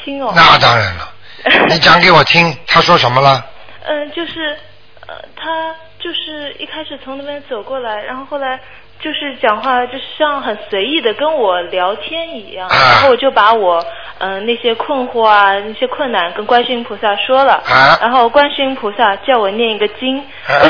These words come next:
Speaker 1: 醒来其他都记得清清楚楚，就是那个经我不记得了，
Speaker 2: 啊。
Speaker 1: 但是我知道，呃，我没有听过这个经，我听都不听，没有听过，不是
Speaker 2: 嗯。
Speaker 1: 十小咒，也不是任何那个，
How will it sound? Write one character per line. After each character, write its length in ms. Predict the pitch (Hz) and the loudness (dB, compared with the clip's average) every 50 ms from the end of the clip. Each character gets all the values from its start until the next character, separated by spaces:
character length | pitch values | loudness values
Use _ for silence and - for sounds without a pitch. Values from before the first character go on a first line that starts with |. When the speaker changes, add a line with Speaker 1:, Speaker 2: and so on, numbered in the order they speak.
| - | 4
Speaker 1:
醒 140 | - 262 226 | 2 0 2
来 160 | 226 240 269 - - - | 4 4 4 2 -2 -4
其 100 | - 262 262 | -4 -4 0
他 200 | - 359 370 381 | 4 4 4 6
都 140 | 381 370 | 6 2
记 220 | 359 370 - 330 285 | 2 0 -4 -4 2
得 120 | 233 247 254 | 4 4 4
清 220 | 247 - 339 330 | 4 -2 -6 -6
清 160 | 311 320 330 320 | -6 -8 -8 -6
楚 180 | - 285 247 247 | -6 -6 -6 -6
楚， 160 | - 233 196 | -6 -8 -6
就 160 | 196 277 302 | -4 -4 -4
是 120 | - - 302 | -2 -2 0
那 100 | 311 311 | 0 2
个 100 | 262 262 | 2 2
经 100 | 262 - - 320 330 339 339 320 - | 0 0 -4 -6 -6 -6 -8 -12 -8
我 120 | - - 208 | -4 -4 -4
不 120 | 208 - 202 | -4 -6 -12
记 180 | - - 240 226 | -10 -10 -8 0
得 200 | 208 208 185 180 | 2 2 4 4
了， 120 | 175 165 - - | 2 2 2 2
Speaker 2:
啊。 360 | 131 135 139 135 131 127 123 - | 4 6 8 8 8 8 8 8
Speaker 1:
但 120 | - - | 6 6
是 80 | - 277 | 4 4
我 140 | 233 208 | 4 4
知 160 | 208 - 269 277 | 4 2 2 4
道， 240 | 277 262 233 - - - - - - - - | 6 6 6 6 4 -2 -12 -18 -20 -10 0
呃， 260 | - 208 208 202 202 202 - - - - - | 4 4 4 4 4 0 -4 -10 -16 -8 -2
我 180 | 214 214 - - - - - | -2 -2 -2 -2 -8 -16 -8
没 120 | - 226 247 | 0 2 4
有 140 | 269 226 | 4 4
听 200 | - - - 294 | 4 2 -2 0
过 140 | 294 294 247 | 2 2 4
这 100 | 226 220 | 4 2
个 80 | 190 190 | 0 -2
经， 260 | 190 - 196 190 196 - - | -2 -4 -6 -8 -8 -8 -6
我 100 | - 214 | -6 -4
听 200 | - - 294 320 | -4 -6 -4 0
都 100 | 311 285 | 0 0
不 100 | 208 202 | 0 0
听， 200 | 202 - 214 202 - - | -4 -6 -12 -14 -14 -12
没 200 | - 202 202 208 | -6 -2 0 2
有 120 | 214 190 180 | 2 0 0
听 240 | - - 214 196 190 | -2 -6 -10 -6 -2
过， 320 | 190 175 160 - - - - | -2 -2 -2 -4 -8 -8 -4
不 120 | 226 254 | -2 -2
是 60 | - | 0
Speaker 2:
嗯。 200 | - - 320 285 247 - | 0 0 0 -2 -2 -4
Speaker 1:
十 100 | - 220 220 | -8 -2 2
小 160 | 226 180 175 | 2 2 2
咒， 180 | 175 202 190 180 | 2 0 -2 0
也 140 | 170 175 | 0 -2
不 140 | 180 180 220 | -2 -2 -2
是 340 | 226 - 262 262 240 220 208 | -4 -2 -2 -2 0 0 0
任 220 | 208 226 220 202 | 0 0 -2 -2
何 200 | 185 - 190 185 185 | -4 -2 -2 -2 -2
那 160 | 196 208 202 | -2 -6 -8
个， 280 | 202 196 185 180 175 180 | -4 -2 -2 -2 -2 -4